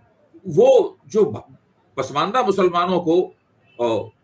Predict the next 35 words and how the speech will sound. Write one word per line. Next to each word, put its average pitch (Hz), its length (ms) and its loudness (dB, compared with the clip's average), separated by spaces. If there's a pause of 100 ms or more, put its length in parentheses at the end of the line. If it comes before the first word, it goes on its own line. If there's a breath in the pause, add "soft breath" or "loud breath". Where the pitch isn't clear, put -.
(1000)
अश-, - 240 -8
सुन्नी 208 380 -6
अशराफ, 175 640 -2
शिया 180 320 -2
सुन्नी 185 320 -4
और 208 120 0
शिया 190 260 -2
अशराफ 170 460 0
मुसलमानों 170 500 -2
के 190 80 6
नेतृत्व 156 440 -4
से 185 120 -2
निकालकर 156 500 -2 (640)
भारतीय 180 440 0
जनता 190 180 0
पार्टी 170 380 0
के 185 80 4
साथ 175 280 0
जोड़, 143 440 0
जोड़ 190 200 6
पाने 123 400 -6
में, 92 160 -16 (720)
अ, 120 280 -6
मोदी 147 280 -2
जी 175 280 -6 (680)
ने 165 240 -4
कोश-, - 420 -2 (180)
मोदी 160 140 -6
जी 196 120 0
ने 190 60 4
कल्पना 208 400 0
जरूर 196 240 4
की 190 160 -12
है 147 140 4
इसकी, - 320 -10